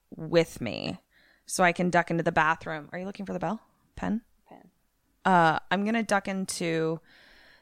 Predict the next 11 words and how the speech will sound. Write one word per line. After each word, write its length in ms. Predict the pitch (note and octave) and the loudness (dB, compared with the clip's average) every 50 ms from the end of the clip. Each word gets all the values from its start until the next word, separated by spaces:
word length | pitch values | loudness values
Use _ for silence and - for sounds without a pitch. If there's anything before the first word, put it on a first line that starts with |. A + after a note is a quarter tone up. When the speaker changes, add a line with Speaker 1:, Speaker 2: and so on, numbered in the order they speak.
| _ - | _ -2
Speaker 1:
the 80 | G3+ | 4
bathroom 760 | F#3 G3+ F#3 F#3 G3 - - F#3 E3+ E3 D#3 D3+ D3+ D#3 D#3 - | 8 10 10 10 10 8 4 2 2 4 4 2 2 0 -2 0
and 480 | - F3+ F3+ E3+ E3 E3 E3 D#3+ E3 - - | 2 2 4 4 4 2 0 -2 -4 -6 -8
syringe 960 | - - - - F#3+ F3 F3 E3+ E3 E3 D#3+ D#3+ E3 E3+ - - - - - - _ _ _ _ _ _ _ _ - | -8 -6 -4 -2 0 2 2 2 2 2 0 0 -2 -2 -2 -2 -2 -2 -2 -6 _ _ _ _ _ _ _ _ -6
myself. 960 | F3 E3 D#3 D#3 D#3 - - - - - - F#3+ - - - - - - - _ _ _ _ _ _ _ _ _ _ _ _ _ _ _ _ - | -4 -2 -2 -2 -2 -2 -2 -2 -2 -2 -2 -4 -6 -8 -14 -14 -16 -18 -20 _ _ _ _ _ _ _ _ _ _ _ _ _ _ _ _ 0
And 840 | - G3 F#3+ F#3 F3+ F3 F3 F3 E3+ E3+ E3 E3 E3 E3 E3 E3 - - - - | 2 2 4 4 4 4 4 4 2 2 0 0 -2 -2 -4 -6 -8 -10 -12 -12
what 640 | - - F3+ F3+ F#3 F#3 F#3+ G3+ - - - - - - _ - F3+ E3+ | -10 -6 -2 0 0 2 2 0 -2 -4 -6 -10 -10 -10 _ -18 -12 -4
does 540 | - F#3 F3 F3 E3 E3 E3 E3 E3+ - - - _ - | -2 0 2 2 2 2 0 0 -2 -4 -8 -12 _ -10
she 720 | - - - - - - F#3+ F#3 E3+ D#3+ D#3 D3+ C#3+ - - - F3+ | -8 -6 -6 -6 -4 -4 -4 -4 -2 -2 -4 -4 -6 -8 -10 -12 -10
do? 520 | - - - - - - - G2 G2 F#3+ - _ _ - | -8 -4 -4 -4 -4 -4 -6 -8 -8 -10 -12 _ _ -2
So 540 | - - - C4+ B3+ A#3+ A#3+ G#3+ - - | 0 4 6 8 8 8 8 6 4 0